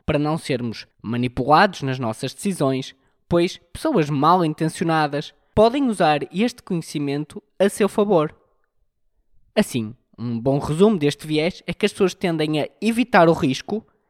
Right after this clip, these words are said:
quando expomos o problema de um ponto de vista positivo e tendem a procurar o risco quando expomos o problema de um ponto de vista negativo. Outro viés que nos ajuda a explicar a falácia sunk cost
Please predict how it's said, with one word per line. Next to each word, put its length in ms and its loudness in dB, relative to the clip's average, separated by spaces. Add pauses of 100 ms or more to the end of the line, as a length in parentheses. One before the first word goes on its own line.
(320)
quando 220 6
expomos 520 4
o 60 2
problema 580 2
de 80 -2
um 80 0
ponto 300 -2
de 40 -12
vista 300 -4
positivo 720 -4 (640)
e 80 -6
tendem 360 4
a 60 8
procurar 680 4
o 20 2
risco 480 -4 (240)
quando 260 4
expomos 520 0
o 80 4
problema 580 0
de 100 -2
um 60 0
ponto 340 -4
de 80 -12
vista 460 -6
negativo. 720 -2 (2000)
Outro 280 2
viés 340 2
que 160 -10
nos 340 -4
ajuda 360 -2
a 40 2
explicar 600 -2
a 20 -6
falácia 640 -6
sunk 460 -10
cost 560 -8